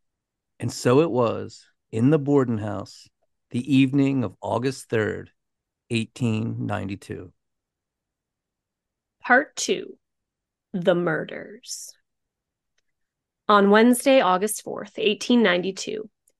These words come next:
Speaker 2: Uncle John awoke at dawn, then came down to the sitting room at six A M to await the rest of the family. Bridget, still nauseous and sick, came down about fifteen minutes later,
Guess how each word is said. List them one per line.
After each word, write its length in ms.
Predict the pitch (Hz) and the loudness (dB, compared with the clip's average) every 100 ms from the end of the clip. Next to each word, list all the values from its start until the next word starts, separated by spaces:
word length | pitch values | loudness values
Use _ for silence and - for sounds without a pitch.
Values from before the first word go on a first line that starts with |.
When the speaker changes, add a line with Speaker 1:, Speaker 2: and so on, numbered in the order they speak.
| _ - | _ 0
Speaker 2:
Uncle 280 | 226 285 339 | 0 2 0
John 340 | 233 208 214 | 2 4 6
awoke 340 | 220 170 165 233 | 4 2 -2 -6
at 140 | 226 | -6
dawn, 400 | 175 160 147 - _ _ - | -6 -8 -14 -16 _ _ 0
then 160 | 196 | 0
came 220 | 214 233 254 | 4 4 6
down 300 | 233 233 240 | 6 4 2
to 60 | |
the 100 | 285 | -2
sitting 320 | 294 226 180 | -2 -2 -2
room 260 | 156 156 165 | -2 -4 -6
at 140 | 190 | -8
six 320 | - 269 - 294 | -6 -6 -4 -4
A 140 | 262 | -2
M 260 | - - 196 | -4 -10 -8
to 120 | - | 2
await 300 | 214 202 202 | 4 4 2
the 100 | 220 | -2
rest 300 | 220 156 - | -4 -6 -8
of 100 | 170 | -12
the 60 | 170 | -10
family. 560 | 185 190 180 - 214 _ _ _ _ _ _ _ - | -6 -4 -6 -10 -16 _ _ _ _ _ _ _ 0
Bridget, 500 | 170 175 147 170 170 | 2 2 0 -4 -6
still 300 | - 190 196 | -2 2 4
nauseous 640 | 185 180 185 180 185 - | 4 2 0 -4 -4 -4
and 180 | 175 175 | -8 -6
sick, 480 | - 185 160 170 - | -6 -4 -4 -8 -8
came 260 | - 208 208 | 2 4 6
down 220 | 208 202 | 6 4
about 220 | 196 143 | 0 -4
fifteen 480 | - 208 - 202 185 | -8 -12 -4 -2 0
minutes 320 | 180 170 - | -2 -4 -6
later, 420 | 190 170 - - | -6 -6 -10 -18